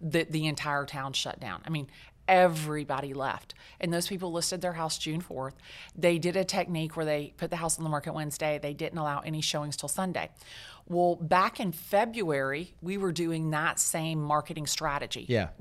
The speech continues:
Speaker 1: But
Speaker 2: It was brilliant in February.
Speaker 1: And it was brilliant in February. But slowly, we would get to the open house, and they would say, "How many offers do you have?" "Oh, well, we don't have any offers. We just started the showings today." "Oh, you don't have any offers yet?" And in the
Speaker 2: Red
Speaker 1: buyer's
Speaker 2: flag.
Speaker 1: head,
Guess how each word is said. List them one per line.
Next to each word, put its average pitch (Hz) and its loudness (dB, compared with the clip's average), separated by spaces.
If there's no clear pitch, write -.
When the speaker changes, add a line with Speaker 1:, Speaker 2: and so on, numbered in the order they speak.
Speaker 1:
But 190 6
Speaker 2:
It - -2
was 117 -2
brilliant 135 10
in 95 -6
February. 98 6
Speaker 1:
And 190 6
it 208 10
was 175 4
brilliant 190 4
in 147 -6
February. 131 0
But 165 8
slowly, 180 4
we 175 0
would 175 0
get 170 0
to 160 0
the 151 0
open 160 0
house, 190 4
and 175 0
they 170 2
would 165 -2
say, 165 2
"How 185 -4
many 180 2
offers 170 -2
do 156 -6
you 147 -2
have?" 131 -2
"Oh, 208 2
well, 175 0
we 180 -2
don't 185 -2
have 196 -2
any 202 -4
offers. 165 -4
We 165 -4
just - 0
started 165 4
the 151 2
showings 151 0
today." 156 -2
"Oh, 190 6
you 180 2
don't 180 -2
have 196 -4
any 180 0
offers 180 -2
yet?" 214 2
And 185 6
in 202 6
the 214 6
Speaker 2:
Red 185 -2
Speaker 1:
buyer's 185 10
Speaker 2:
flag. 196 8
Speaker 1:
head, 196 8